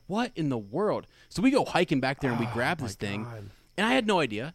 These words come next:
Speaker 1: I had no, I mean, I thought it was a cardboard box that we hit. It wasn't. I thought maybe there was something metal in there. So I heard a crunch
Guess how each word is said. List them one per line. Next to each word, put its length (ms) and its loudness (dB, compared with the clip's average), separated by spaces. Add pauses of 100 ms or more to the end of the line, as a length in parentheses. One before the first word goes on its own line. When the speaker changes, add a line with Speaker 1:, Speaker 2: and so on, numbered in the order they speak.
Speaker 1:
I 80 0
had 120 0
no, 160 0
I 80 -4
mean, 120 0
I 120 0
thought 180 0
it 60 -2
was 120 2
a 40 -2
cardboard 380 0
box 240 -2
that 40 -8
we 120 -6
hit. 240 -4 (520)
It 140 2
wasn't. 360 0 (140)
I 120 2
thought 180 -2
maybe 120 2
there 100 6
was 100 -4
something 300 -4
metal 280 2
in 100 4
there. 180 2
So 140 -4
I 40 -2
heard 160 6
a 40 2
crunch 480 -4